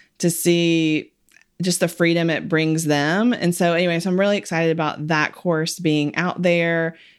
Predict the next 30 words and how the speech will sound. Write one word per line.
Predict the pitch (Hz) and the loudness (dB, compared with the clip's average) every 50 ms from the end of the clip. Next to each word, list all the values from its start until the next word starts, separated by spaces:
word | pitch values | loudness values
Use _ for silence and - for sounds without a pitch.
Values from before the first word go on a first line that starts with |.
| _ | _
If | - 165 160 156 151 151 - _ _ _ _ _ _ _ - | 0 0 0 0 0 -6 -14 _ _ _ _ _ _ _ -4
a | 156 | -4
self-led | 156 - 170 156 151 - 170 156 151 | -2 0 -2 -2 0 0 -2 -2 0
program | - 160 160 156 156 151 | 0 -2 -2 0 0 0
is | 151 143 - | 0 -2 0
easier | - 151 156 156 151 | -2 0 0 0 -2
for | 151 170 160 | -2 -4 -6
someone | - 165 156 156 151 151 147 | -2 -2 0 0 2 2 2
than | 147 147 147 143 143 143 139 - - - _ _ | 2 2 2 2 0 0 0 -2 -4 -10 _ _
interacting | - 160 165 160 151 147 143 143 - 156 151 147 | 0 2 2 2 2 0 0 -2 -2 -2 0 0
with | 147 143 - | -2 -2 -4
a | 143 | -2
group | 143 143 139 139 - | -2 -2 -2 -2 -6
of | - | -6
people | - 151 143 - 147 147 | -4 -4 -2 -2 -2 -4
online. | - - 143 143 143 143 139 139 139 139 139 139 139 143 - - _ _ _ _ _ _ _ _ _ - | -2 -2 -2 0 0 0 0 0 0 0 0 0 -2 -2 -4 -8 _ _ _ _ _ _ _ _ _ -4
And | 180 180 196 202 | -4 -2 0 0
then | 208 214 208 208 - - _ _ _ _ | 2 2 0 -2 -4 -8 _ _ _ _
at | 185 202 202 202 | -4 -4 -2 0
the | 202 190 185 185 180 170 - - _ _ _ _ | 0 0 2 0 0 -2 -4 -6 _ _ _ _
end | 185 202 214 | 0 2 2
of | 214 202 | 0 0
January, | 180 196 233 262 262 247 220 190 175 170 170 143 | 0 0 0 2 2 2 2 2 0 0 0 0
I'm | 147 170 175 | 0 0 0
doing | 180 180 170 170 165 120 | 0 0 0 0 -2 -2
a | 156 | -4
book | 151 170 170 175 175 - - | -2 0 0 -2 -2 -4 -10
club, | - - 180 165 151 147 143 143 147 151 - - | -6 -2 -2 0 0 0 0 -2 -4 -6 -4 -2
and | 156 165 165 | 0 0 2
that's | 160 156 - - - - - | 0 0 -2 -6 -10 -12 -12